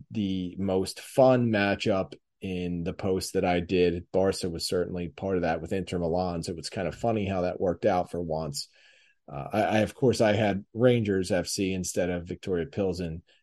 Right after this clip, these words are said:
because of the Malik Tillman connection. But hey, three out of four is not bad, right? Anyway, um, it, when you look at this Barca matchup, Barca, in my mind, is not yet equipped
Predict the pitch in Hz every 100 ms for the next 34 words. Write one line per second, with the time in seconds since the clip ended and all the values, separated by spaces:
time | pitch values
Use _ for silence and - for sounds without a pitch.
0 | - 113 92 85 87 87 90 95 - -
1 | 117 101 90 95 87 - 87 104 160 147
2 | 71 - 151 131 - 107 78 71 - -
3 | - - - _ - - - 165 175 151
4 | 117 110 101 95 95 _ _ _ - 117
5 | 117 110 107 101 98 127 - _ _ _
6 | _ _ _ _ _ _ _ _ _ -
7 | - - 147 156 165 175 190 185 135 131
8 | - 120 120 120 107 92 92 98 87 -
9 | 160 151 139 123 117 101 107 98 95 92
10 | 92 87 117 110 120 104 117 95 82 -
11 | 101 80 - -